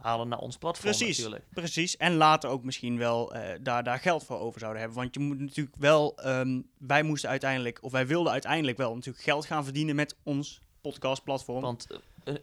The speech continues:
Speaker 1: een platform realiseren kost ook geld. Dus
Speaker 2: Kost
Speaker 1: dat
Speaker 2: geld.
Speaker 1: we moesten gewoon zorgen dat het kon blijven bestaan.
Speaker 2: En, en veel kleine podcasts, die hebben dat niet zoveel. Dus we hadden ook een paar van die grote jongens,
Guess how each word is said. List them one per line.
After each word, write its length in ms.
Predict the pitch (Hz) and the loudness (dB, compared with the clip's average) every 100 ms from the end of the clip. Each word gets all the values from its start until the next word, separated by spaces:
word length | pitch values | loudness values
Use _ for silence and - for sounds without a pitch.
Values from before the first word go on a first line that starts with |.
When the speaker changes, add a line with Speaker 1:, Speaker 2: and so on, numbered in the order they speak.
| - | -6
Speaker 1:
een 160 | 131 | -4
platform 460 | 147 131 - 131 127 | -2 -2 -2 -4 0
realiseren 580 | 139 123 120 135 123 - | -2 -2 -4 -4 -4 -4
kost 260 | 127 - | -4 -2
ook 140 | 117 - | -6 -4
geld. 360 | 139 185 - | -4 -4 -8
Dus 80 | 127 | -2
Speaker 2:
Kost 120 | 170 - | -2 0
Speaker 1:
dat 40 | 147 | 0
Speaker 2:
geld. 140 | 156 139 | 2 0
Speaker 1:
we 40 | |
moesten 280 | 135 - 127 | -4 -6 -6
gewoon 180 | 127 123 | -6 -6
zorgen 280 | 127 123 | -4 -4
dat 100 | 127 | -4
het 120 | 123 - | -6 -6
kon 120 | 127 | -4
blijven 260 | 123 120 110 | -2 -2 -6
bestaan. 340 | - 107 131 | -12 -12 0
Speaker 2:
En, 160 | 156 139 | 0 2
en 280 | 156 151 | 2 2
veel 180 | 135 165 | 0 0
kleine 300 | 156 165 175 | 4 4 4
podcasts, 500 | - 160 - 151 143 | 2 -2 0 0 0
die 120 | 139 123 | 0 0
hebben 180 | 143 135 | 0 0
dat 100 | 120 | -4
niet 120 | 117 | -6
zoveel. 260 | 117 113 | -8 -8
Dus 100 | 120 | -8
we 80 | 123 | 0
hadden 180 | 127 143 | 2 2
ook 80 | 143 | -2
een 140 | 123 | -4
paar 260 | 131 127 127 | 2 4 2
van 120 | 131 | 0
die 100 | 131 | -2
grote 340 | - 165 156 | 2 2 4
jongens, 480 | 139 127 127 - - | 0 0 -2 -4 -8